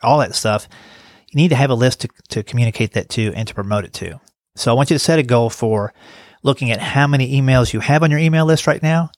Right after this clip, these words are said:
Could be zero, should be higher than that. And then what do you want it to be by the end of the year?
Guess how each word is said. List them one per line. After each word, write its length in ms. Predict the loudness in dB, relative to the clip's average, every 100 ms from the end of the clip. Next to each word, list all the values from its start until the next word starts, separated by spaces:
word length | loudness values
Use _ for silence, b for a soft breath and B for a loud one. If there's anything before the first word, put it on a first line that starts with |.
| -4
Could 240 | -2 0
be 140 | 2 2
zero, 480 | 2 2 2 -2 _ b b b b
should 300 | -12 -2 0
be 100 | 2
higher 260 | 0 0 0
than 120 | 0
that. 340 | -2 -4 -4 _ b b
And 100 | 0
then 100 | 4
what 100 | 4
do 60 | 4
you 60 |
want 120 | 2
it 60 | 2
to 60 | 0
be 120 | 0
by 120 | 0
the 80 | 0
end 180 | -4 -4
of 80 |
the 100 | -6
year? 300 | -8 -8 -12